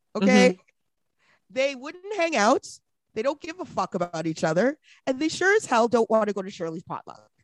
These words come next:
Speaker 2: Mm-hmm.
Speaker 1: So team cohesion is overrated in corporate and institutional settings, but I do believe it's important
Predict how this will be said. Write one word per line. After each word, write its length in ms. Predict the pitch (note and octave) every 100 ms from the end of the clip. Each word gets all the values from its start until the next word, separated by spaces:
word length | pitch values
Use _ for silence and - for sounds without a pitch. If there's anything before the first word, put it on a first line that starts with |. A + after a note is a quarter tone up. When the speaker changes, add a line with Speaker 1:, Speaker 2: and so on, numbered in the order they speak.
| _ _ _ F3+
Speaker 2:
Mm-hmm. 280 | F#3 F3+ E3+ - _ _ _ _ _
Speaker 1:
So 560 | - E4 D#4 D4+ D4 D4+ _ _
team 220 | - D4+
cohesion 960 | E4+ G#4 G4+ - B3+ A3 F3+ D3+ E3+ C4+ - _ _ _
is 180 | A#3+ -
overrated 800 | A#3+ B3+ B3 D#4 E4+ A3+ G3 G3+
in 100 | G3
corporate 380 | - E3+ F3+ C4 _ _
and 140 | G#3+ G#3+
institutional 800 | F3+ F3 - G#3+ G#3 - A#3+ A#3
settings, 800 | - G3 C3+ G#2 A3+ - - - _ _ _ - _
but 120 | A3
I 80 | G3+
do 260 | F3 B3 C#4+
believe 480 | C#4 A#3+ G#3+ G#3+ -
it's 160 | G3+ G3+
important 760 | F#3 - A3+ - F#3 F3+ F3